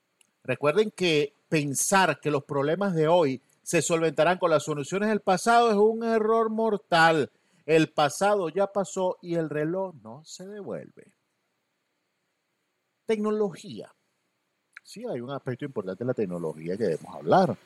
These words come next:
Las grandes empresas ubicadas en América Latina no quieren o no las dejan automatizar ni robotizar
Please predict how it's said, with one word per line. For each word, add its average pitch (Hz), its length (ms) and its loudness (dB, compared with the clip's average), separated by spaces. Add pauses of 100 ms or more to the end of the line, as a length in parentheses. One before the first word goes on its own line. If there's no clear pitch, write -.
(280)
Las 117 120 4
grandes 131 260 4
empresas 147 340 4
ubicadas 139 380 4
en 165 80 -2
América 135 340 0
Latina 139 460 2 (420)
no 151 800 2
quieren 170 540 2
o 135 140 -2
no 139 120 -2
las 160 140 2
dejan 143 320 2
automatizar 123 640 -6
ni 151 120 -6
robotizar 143 800 0